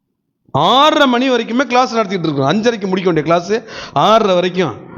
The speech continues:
"எப்படிங்க பாஸ்டர்?" "நான், நான் அன்னைக்கு ட்ரெயின்ல தான் போவேன்." எனக்குள்ள ஆவியான கொடுத்த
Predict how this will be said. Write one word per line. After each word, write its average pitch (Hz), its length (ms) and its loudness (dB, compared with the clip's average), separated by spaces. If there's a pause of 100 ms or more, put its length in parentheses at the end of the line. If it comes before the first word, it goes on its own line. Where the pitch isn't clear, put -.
(500)
"எப்படிங்க 294 560 0
பாஸ்டர்?" 214 300 -2
"நான், 160 220 0
நான் 202 220 2
அன்னைக்கு 208 240 -2
ட்ரெயின்ல 170 320 -2
தான் 165 160 0
போவேன்." 98 320 -6 (1700)
எனக்குள்ள 240 520 0
ஆவியான 226 460 0
கொடுத்த 185 280 0